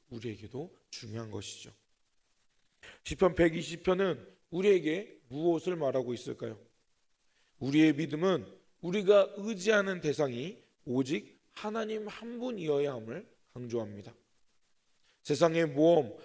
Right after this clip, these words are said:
아, 모함과 고난 가운데 맞서는 우리의 무기는 세상의 논리에 있지 않습니다. 오직 하나님께 대한 바른 믿음,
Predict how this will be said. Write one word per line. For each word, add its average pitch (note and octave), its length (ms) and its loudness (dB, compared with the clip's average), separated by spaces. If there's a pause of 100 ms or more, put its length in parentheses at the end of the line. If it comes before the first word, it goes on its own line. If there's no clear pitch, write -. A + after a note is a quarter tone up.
(180)
아, D3 120 2
모함과 D#3+ 840 6
고난 F3 480 0
가운데 D#3+ 480 4
맞서는 D3 680 -2 (360)
우리의 G3 320 2
무기는 D#3+ 600 0 (260)
세상의 A3+ 480 -2
논리에 D#3 440 2
있지 B2+ 200 -2
않습니다. A2 580 -8 (600)
오직 C3+ 600 -2 (140)
하나님께 F3+ 680 0
대한 D3+ 340 4 (300)
바른 C#3+ 400 0
믿음, A#2+ 280 -4